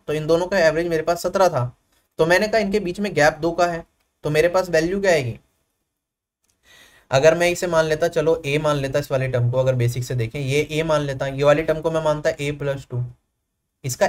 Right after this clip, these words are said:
एवरेज निकालता तो ये किसके बराबर? सत्रह के बराबर। सत्रह दूनी चौंतीस, माइनस दो करता तो बत्तीस आता, टू ए मेरा किसके बराबर? बत्तीस के बराबर, ए की वैल्यू आ जाती सोलह। ठीक है, ऐसे कर सकते थे, वरना दो का गैप है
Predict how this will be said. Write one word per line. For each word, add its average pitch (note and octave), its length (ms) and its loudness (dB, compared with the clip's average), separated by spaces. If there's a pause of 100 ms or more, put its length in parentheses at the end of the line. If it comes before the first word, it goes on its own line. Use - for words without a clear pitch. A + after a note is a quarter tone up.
एवरेज E3 340 2
निकालता E3+ 400 2
तो E3 120 -4
ये D#3+ 100 -6
किसके D#3+ 280 -8
बराबर? D3+ 280 2
सत्रह C3+ 300 -6
के D3 120 -4
बराबर। C3 340 -4 (160)
सत्रह D#3+ 300 2
दूनी F3+ 220 -2
चौंतीस, E3 380 -6
माइनस D#3 300 -2
दो D3+ 160 -4
करता D#3 280 0
तो E3 120 -6
बत्तीस C3+ 340 -6
आता, D#3 220 -2 (480)
टू E3+ 160 2
ए F3+ 120 4
मेरा E3+ 200 0
किसके E3+ 260 -8
बराबर? D#3+ 320 2
बत्तीस B2+ 340 -6
के E3 80 -6
बराबर, D#3 280 0
ए C3 160 -6
की B2 120 -8
वैल्यू B2 240 0
आ A2+ 40 0
जाती A2 240 -10
सोलह। A#2+ 260 -14 (140)
ठीक F#3+ 100 -6
है, C4 100 -8 (280)
ऐसे B2 220 0
कर A#2 100 -4
सकते - 300 -20
थे, - 140 -20 (440)
वरना D#3+ 220 6
दो D#3 240 0
का G3 160 4
गैप F#3 240 2
है G3+ 140 -6